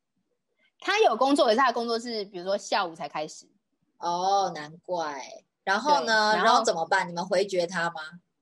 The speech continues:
Speaker 1: 因为当下他就说他已经在路上还什么的，所以反正就是在，因为我也不懂波兰文嘛，
Speaker 2: 嗯。
Speaker 1: 他们就自己讲。然后那个弟弟就人很好的说，弟弟就说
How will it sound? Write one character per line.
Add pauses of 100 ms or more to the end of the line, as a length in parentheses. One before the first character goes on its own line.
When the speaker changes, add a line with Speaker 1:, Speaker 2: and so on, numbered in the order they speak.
(340)
Speaker 1:
因
为
当
下
他
就
说
他
已
经
在
路
上
还
什
么
的，
所
以
反
正
就
是
在， (200)
因
为
我
也
不
懂
波
兰
文
嘛，
Speaker 2:
嗯。
Speaker 1:
他
们
就
自
己
讲。 (360)
然
后
那
个
弟
弟
就
人
很
好
的
说， (200)
弟
弟
就
说